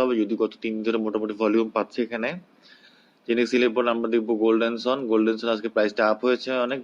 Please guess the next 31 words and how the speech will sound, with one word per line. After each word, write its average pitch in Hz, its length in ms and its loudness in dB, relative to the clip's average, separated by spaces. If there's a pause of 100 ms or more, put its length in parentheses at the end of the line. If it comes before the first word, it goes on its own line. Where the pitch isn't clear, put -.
গ্যাপ 107 260 2
আপ 104 140 -4
ওপেন 110 160 -4 (100)
করেছিল, 123 300 0 (120)
মুভিং 107 160 -2
অ্যাভারেজ 110 220 0
টোয়েন্টি 110 240 -6
টা 113 100 -6
সাকসেসফুলি 113 440 -2 (180)
ক্রস 110 280 2
দিয়েছে, 123 220 0 (100)
মু-, 110 160 -2 (100)
এই 110 60 4 (160)
ডাউন 110 240 0
ট্রেন্ডটা 113 280 -2 (100)
শেষ 110 200 2
হয়ে 113 160 2
গেছে 117 160 -2 (100)
বলে 120 100 0 (100)
মনে 117 140 -4
হচ্ছে, 170 220 -8 (520)
ভলিউম 117 380 4
পাচ্ছে, - 280 -2 (120)
এখান 120 220 -4
থেকে 117 120 0 (140)
মুভিং 113 200 0
অ্যাভারেজ 117 260 2
টু 117 100 -2
হান্ড্রেড 110 200 -2 (140)
এখন 110 200 -4
তার 113 100 0